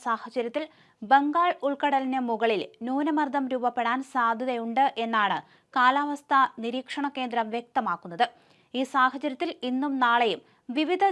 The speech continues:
ജില്ലകളിൽ കേന്ദ്ര കാലാവസ്ഥാ വകുപ്പ് യെല്ലോ അലർട്ട് നൽകിയിട്ടുണ്ട്. ഇന്ന് എറണാകുളം, ഇടുക്കി, തൃശൂർ, കോഴിക്കോട്, വയനാട്,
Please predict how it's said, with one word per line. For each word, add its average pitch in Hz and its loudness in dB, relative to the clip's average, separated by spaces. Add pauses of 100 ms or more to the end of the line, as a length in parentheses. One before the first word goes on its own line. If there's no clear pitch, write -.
ജില്ലകളിൽ 294 2 (160)
കേന്ദ്ര 269 -2 (140)
കാലാവസ്ഥാ 269 2 (100)
വകുപ്പ് 233 0 (200)
യെല്ലോ 254 2
അലർട്ട് 220 2 (200)
നൽകിയിട്ടുണ്ട്. 196 -4 (460)
ഇന്ന് 233 2 (180)
എറണാകുളം, 247 2 (140)
ഇടുക്കി, 254 -6 (100)
തൃശൂർ, 277 -4 (120)
കോഴിക്കോട്, 277 2 (400)
വയനാട്, 339 4